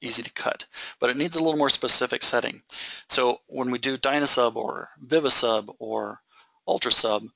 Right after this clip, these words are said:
we lower the temp to about three ninety, so a little bit lower temp,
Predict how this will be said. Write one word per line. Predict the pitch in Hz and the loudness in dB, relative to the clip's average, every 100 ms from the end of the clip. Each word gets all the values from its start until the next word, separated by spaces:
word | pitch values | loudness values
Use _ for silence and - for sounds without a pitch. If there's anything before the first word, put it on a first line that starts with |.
| _ | _
we | 139 127 123 123 123 - 139 | -6 -2 0 -2 -6 -12 -10
lower | 135 156 143 | -2 0 0
the | 123 | 0
temp | 135 117 | -2 -2
to | - | -4
about | 113 110 | -2 -2
three | - 143 | -2 -2
ninety, | 135 113 110 113 _ _ _ - - - - | -2 -2 -4 -6 _ _ _ -20 -20 -20 -8
so | - | -2
a | |
little | 117 165 | 0 0
bit | 165 | 0
lower | 156 143 | 0 0
temp, | 139 117 117 | 0 -2 -4